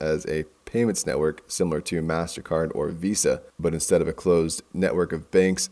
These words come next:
Zanpool says its network is open and is made out of individuals and businesses whose idle capital is used to settle cross-currency and crypto transactions. Zanpool says its network has over two hundred million dollars of liquidity, over four hundred business partners, and over five hundred thousand users.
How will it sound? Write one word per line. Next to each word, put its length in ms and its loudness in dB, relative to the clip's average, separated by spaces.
Zanpool 480 2
says 180 2
its 160 -8
network 360 2
is 260 -4
open 380 2
and 80 -8
is 140 -8
made 220 0
out 160 0
of 100 0
individuals 560 -2
and 160 -8
businesses 560 -2
whose 320 -4
idle 240 0
capital 560 0
is 160 -2
used 380 -2
to 140 -2
settle 320 4
cross-currency 840 -2
and 160 -4
crypto 300 -2
transactions. 800 -2
Zanpool 420 2
says 260 4
its 160 -6
network 420 2
has 240 0
over 160 2
two 160 -2
hundred 140 0
million 260 0
dollars 420 0
of 180 -2
liquidity, 500 0
over 200 0
four 220 0
hundred 220 -2
business 280 -4
partners, 520 0
and 140 -2
over 180 2
five 300 -2
hundred 240 -6
thousand 360 0
users. 440 -6